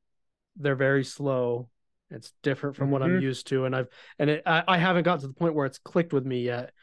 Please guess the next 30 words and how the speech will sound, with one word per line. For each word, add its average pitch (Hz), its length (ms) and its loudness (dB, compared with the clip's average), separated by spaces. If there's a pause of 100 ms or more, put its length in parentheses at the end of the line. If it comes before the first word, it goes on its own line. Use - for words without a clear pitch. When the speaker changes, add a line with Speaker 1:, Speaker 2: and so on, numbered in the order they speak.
(280)
Speaker 1:
uh, 127 160 0
which 143 180 4
is 165 80 4
why 170 200 6
I 170 80 4
liked 156 400 2
Elden 151 300 4
Ring 127 260 -4
more, 123 280 -6
'cause 123 200 -10
it, 117 100 -10 (160)
it 151 180 -10
gives 139 240 2
you 143 60 -2
more 131 260 0
options. 123 760 -8 (440)
But 156 140 4
I 156 60 8
remember 180 380 6
Speaker 2:
Yep. 139 140 2
Speaker 1:
briefly 156 680 0
picking 147 300 -2
up 139 160 -4
Bloodborne 131 500 -2
on 120 100 -8
your 117 120 -10
P 131 180 -8
S 117 120 -8
four 123 420 -8 (340)
and 123 480 -6